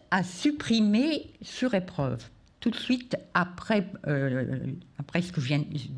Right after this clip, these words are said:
ce que vient de lire Marianne. Cette phrase est, « Et je crois », alors après avoir dit être ici, euh, en, en même temps en haut du clocher et à, euh, Jouy-le-Vicomte.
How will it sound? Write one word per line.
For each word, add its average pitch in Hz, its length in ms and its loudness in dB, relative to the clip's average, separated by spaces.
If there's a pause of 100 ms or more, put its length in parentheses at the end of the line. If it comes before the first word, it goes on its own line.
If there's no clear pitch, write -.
(340)
ce - 120 -12
que 175 80 0
vient 160 160 2
de 160 60 2
lire 160 140 2
Marianne. 139 420 -4 (880)
Cette - 260 0
phrase 220 420 4
est, « 269 320 4 (1200)
Et 320 140 6
je 285 180 2
crois », 180 480 0
alors 165 180 2
après 180 280 0
avoir 165 300 2
dit 220 200 2
être 185 520 2
ici, 214 560 4
euh, 151 220 2
en, 165 200 2 (420)
en 202 100 4
même 214 300 6
temps 220 540 -2
en 151 120 -2
haut 185 160 2
du 170 140 0
clocher 214 680 -6
et 208 300 2
à, 175 280 4 (240)
euh, 131 640 -2
Jouy-le-Vicomte. 160 640 2